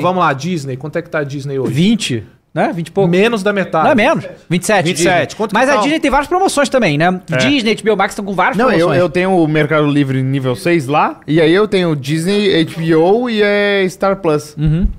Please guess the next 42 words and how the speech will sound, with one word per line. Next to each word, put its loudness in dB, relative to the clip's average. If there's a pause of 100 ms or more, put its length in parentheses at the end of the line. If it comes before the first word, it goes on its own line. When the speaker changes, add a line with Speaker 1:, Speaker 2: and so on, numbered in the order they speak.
Speaker 3:
E 4
Speaker 2:
Pois 4
Speaker 3:
é 2
Speaker 2:
é. 2
Speaker 3:
baratinho, -2
eu 2
pago, 0
tipo, -8
vinte -4
reais. -4
Speaker 2:
Quanto -2
que -2
é 2
Speaker 3:
As 2
Speaker 2:
o -4
Speaker 3:
três. 0
Speaker 2:
Prime? -16 (640)
Speaker 3:
O -4
Prime -2
é 0
muito -4
barato. 0
Speaker 2:
Quatorze 2
e 2
pouco. 2
Speaker 1:
Quatorze 2
e -2
noventa. 2
Speaker 2:
E 2
Speaker 3:
É. -2
Speaker 2:
o -4
Prime 0
dá 0
tudo 2
aquilo 0
que -2
a 0
gente 2
Speaker 1:
Aham. 2
Speaker 2:
falou, 2
certo? 0
Speaker 1:
Sim. 0